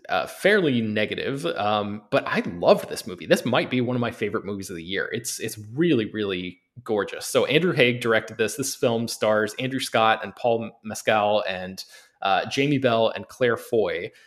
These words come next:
And the trailer gives away the premise of the movie.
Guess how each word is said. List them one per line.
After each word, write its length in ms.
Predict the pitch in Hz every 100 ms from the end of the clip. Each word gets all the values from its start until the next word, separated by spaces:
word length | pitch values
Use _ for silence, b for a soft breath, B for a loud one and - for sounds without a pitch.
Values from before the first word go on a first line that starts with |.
| b b -
And 460 | 123 123 113 110
the 80 | 127
trailer 540 | - - 175 196 185
gives 260 | 139 - 123
away 200 | 127 127
the 80 | 127
premise 460 | - 117 113 151
of 100 | 151
the 60 | 151
movie. 380 | 160 170 190